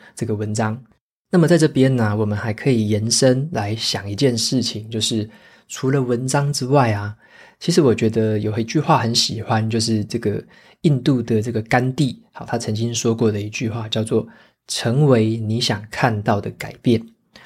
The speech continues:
好，“成为你想看到的改变”。这个道理呢，其实你也可以延伸到所有的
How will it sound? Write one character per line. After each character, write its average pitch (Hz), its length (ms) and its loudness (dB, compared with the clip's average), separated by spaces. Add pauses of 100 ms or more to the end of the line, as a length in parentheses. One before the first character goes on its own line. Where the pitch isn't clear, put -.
好 - 200 -12
，“成 120 240 -6
为 117 180 6
你 113 120 0
想 - 180 -2
看 113 160 -2
到 104 100 0
的 107 100 -6
改 - 200 -10
变”。 - 260 -2 (580)
这 220 120 4
个 185 80 2
道 185 280 2
理 110 200 2
呢， 107 220 0
其 143 180 0
实 131 180 0
你 113 180 0
也 117 100 2
可 113 160 -2
以 110 100 0
延 104 200 -4
伸 113 280 0
到 117 240 0
所 - 380 -2
有 107 180 4
的 104 180 -6